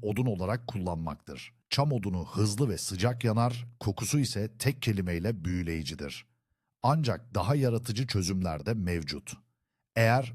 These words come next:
bir testereniz varsa, gövdeyi ince yuvarlak dilimlere bölebilirsiniz. Bunları bahçenizde dekoratif yollar oluşturmak, çiçek tarhları için kenarlık yapmak veya saksı altlığı olarak kullanmak mümkündür.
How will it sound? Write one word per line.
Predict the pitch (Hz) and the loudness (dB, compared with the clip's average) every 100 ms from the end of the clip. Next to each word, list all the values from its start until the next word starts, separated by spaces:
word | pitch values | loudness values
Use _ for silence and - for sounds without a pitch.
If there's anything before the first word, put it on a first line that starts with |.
| - | -2
bir | 101 151 151 | 2 2 2
testereniz | 110 - 113 98 85 76 | 0 0 0 0 -2 0
varsa, | 95 117 - 113 123 - - _ - | 2 2 2 2 2 -4 -16 _ 2
gövdeyi | 104 101 98 113 143 | 4 4 4 2 2
ince | 104 110 107 | 0 2 4
yuvarlak | 127 107 92 90 90 - | 4 4 2 0 -4 -4
dilimlere | 101 92 85 92 123 87 | -2 -2 0 0 0 0
bölebilirsiniz. | 92 80 82 76 71 71 69 - - _ _ _ _ _ | -2 -2 -6 -8 -8 -10 -10 -10 -10 _ _ _ _ _
Bunları | 104 117 120 147 110 | 0 2 4 2 2
bahçenizde | 110 110 - 117 113 139 98 | 2 2 2 2 2 0 0
dekoratif | 92 - 110 107 147 107 | -4 0 0 0 -2 0
yollar | 98 98 120 | 0 0 0
oluşturmak, | - 101 95 - 95 92 76 - - _ _ | -2 -2 -2 -2 -2 -2 -4 -12 -16 _ _
çiçek | - 101 131 135 | -8 -2 0 0
tarhları | - 107 85 87 82 | 2 0 0 -4 -4
için | - - | -6 -8
kenarlık | - 104 104 107 113 - | -2 2 2 2 0 2
yapmak | 104 - 113 120 - 85 | 2 2 0 0 -6 -6
veya | 80 65 | -4 -4
saksı | - - 95 - - | -6 -4 -4 -2 -2
altlığı | 123 120 95 92 | -2 -2 -4 -2
olarak | 101 107 90 - | 0 2 0 -4
kullanmak | - 92 82 80 113 - | -4 -2 -2 0 -2 0
mümkündür. | 95 85 - 73 67 | -2 -2 -4 -6 -8